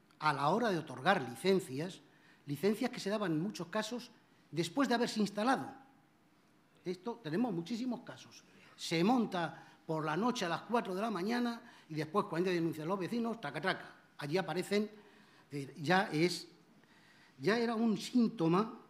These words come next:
todo esto es que decían, es que si no, no hay cobertura. Eh,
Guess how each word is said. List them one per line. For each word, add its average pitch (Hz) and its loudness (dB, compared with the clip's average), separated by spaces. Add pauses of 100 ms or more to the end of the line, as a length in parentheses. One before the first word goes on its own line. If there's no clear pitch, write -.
(920)
todo - -12
esto 135 -6
es 151 -8
que 175 0
decían, 147 -2
es 135 -8
que 175 -6
si 170 0
no, 175 4
no 180 2
hay 165 0
cobertura. 139 -2 (1600)
Eh, 147 2